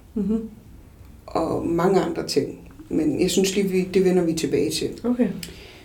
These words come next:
Speaker 2: Fordi en anden måde at forklare det på, kan være, at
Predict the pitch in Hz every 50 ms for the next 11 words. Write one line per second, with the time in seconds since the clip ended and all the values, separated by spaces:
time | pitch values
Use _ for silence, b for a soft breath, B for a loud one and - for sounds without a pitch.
0 | B B - - 185 165 185 180 170 - - - - - - - - - - -
1 | - - - - - - - - - 214 208 202 208 220 226 220 208 208 208 214
2 | - - 208 196 190 180 156 - - - 160 - - - - - - - 165 151
3 | 151 156 156 160 - - - - - - -